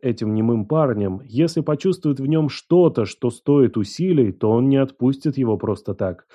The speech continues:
Он будет настаивать, убеждать, добиваться передачи такого перспективного разумного в его руки.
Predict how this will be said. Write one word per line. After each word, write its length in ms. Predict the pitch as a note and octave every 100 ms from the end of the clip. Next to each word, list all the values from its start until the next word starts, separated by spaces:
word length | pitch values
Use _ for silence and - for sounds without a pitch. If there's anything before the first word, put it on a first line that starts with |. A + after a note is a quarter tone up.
| - -
Он 160 | F3+ G3+
будет 280 | G#3+ G#3
настаивать, 720 | F#3+ D3 C3+ B2+ A2+ A2 A2 -
убеждать, 640 | D3+ C#3 D3+ A2+ A2 F#2+ -
добиваться 600 | G#2+ G2+ G2 G#2 C3+ F3+
передачи 500 | D#3 B2 C#3 C#3 C3+
такого 320 | B2+ D3+ C#3
перспективного 760 | C#3 B2 C#3 B2 D#3 C#3 C#3 C3+
разумного 540 | B2+ A#2+ D3+ D#3 D#3
в 40 |
его 320 | B2 G#2 G#2+ A2+
руки. 420 | C#3 - G2+